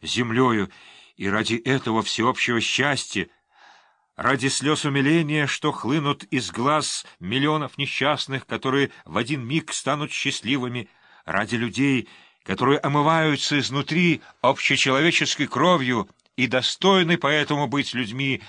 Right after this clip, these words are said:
равными не только перед Богом, но и друг перед другом,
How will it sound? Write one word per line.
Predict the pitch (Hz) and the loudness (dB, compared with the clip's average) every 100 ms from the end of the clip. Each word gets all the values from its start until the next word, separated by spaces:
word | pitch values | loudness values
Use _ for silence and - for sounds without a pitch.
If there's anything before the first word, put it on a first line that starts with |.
| - | -4
равными | 107 117 143 131 127 131 131 - - | 0 4 4 2 0 -2 -2 -4 -8
не | 110 | -6
только | 117 151 160 120 110 | -2 2 2 0 -2
перед | 113 113 | 0 -2
Богом, | 82 165 165 156 104 - _ | 2 0 2 -2 -4 -14 _
но | - 82 | -8 -4
и | 131 123 | -2 -4
друг | 87 135 - | -2 0 0
перед | - 104 95 | -2 -4 -4
другом, | 85 170 175 123 95 | 2 4 4 2 -4